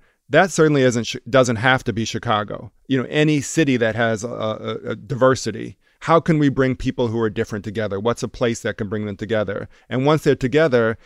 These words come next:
shit, like, there's all sorts of drama that's gonna unfold. And Slick, maybe you can talk about this. This is in a lot of ways a mo-, a whiter show <laughs> than The South Side, of course. But there's this way that the kitchen is written almost like a stage play. Like, you could write a play that's set in the kitchen,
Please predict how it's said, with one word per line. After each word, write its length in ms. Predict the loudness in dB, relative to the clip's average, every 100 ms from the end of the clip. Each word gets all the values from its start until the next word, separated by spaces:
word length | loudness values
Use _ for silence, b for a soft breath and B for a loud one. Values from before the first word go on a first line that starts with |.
| b
shit, 400 | -10 2 4 4
like, 140 | -2 0
there's 140 | 2
all 200 | 2 2
sorts 240 | 0 -2
of 80 | -2
drama 400 | 0 2 2 0
that's 180 | -2 -2
gonna 220 | -4 -4
unfold. 560 | -4 -4 -4 -4 -6 -14 _
And 180 | -6 -4
Slick, 280 | -2 -2
maybe 240 | 2 0 2
you 100 | -2
can 140 | -2
talk 240 | -4 -4 0
about 160 | 0
this. 180 | 0 -2 -2
This 220 | -2 0
is 120 | 0
in 60 | 0
a 80 | 2
lot 240 | 4 4
of 60 | 4
ways 280 | 4 2 -4
a 80 | -2
mo-, 220 | -2 -2
a 80 | -2
whiter 480 | 2 4 4 2 -2
show 460 | -2 -2 -2 -4 -10
<laughs> 60 | -4
than 160 | -4
The 60 | -2
South 320 | 0 2 2
Side, 260 | 0 -2 -4
of 120 | -4
course. 480 | -2 -2 -4 -10 -20 b b
But 120 | 0
there's 180 | 2 2
this 180 | 0 0
way 300 | 2 4 4
that 180 | 2 0
the 80 | -2
kitchen 720 | -4 -6 -2 -2 -2 -4 -10 _ _
is 240 | -4 -4 0
written 320 | 0 2 0
almost 380 | 0 0 -2 -2
like 240 | -2 -4
a 40 |
stage 440 | -6 -2 -2 -2 -6
play. 320 | -8 -8 -12
Like, 220 | -4 -2 -2
you 220 | 0 0
could 120 | 2
write 220 | 4 4
a 60 | 2
play 260 | 2 2
that's 200 | 2 0
set 180 | 0 0
in 80 | 0
the 80 | -2
kitchen, 480 | -4 -4 -6 -12